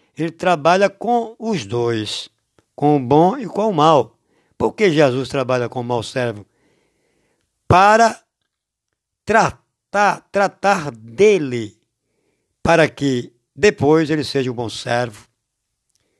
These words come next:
E acontece muito, um mau servo tornar-se um bom servo.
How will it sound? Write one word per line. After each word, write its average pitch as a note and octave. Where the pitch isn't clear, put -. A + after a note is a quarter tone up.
E D3+
acontece D3
muito, F#3+
um C#3
mau E3+
servo F#3+
tornar-se D#3
um E3+
bom D#3+
servo. C3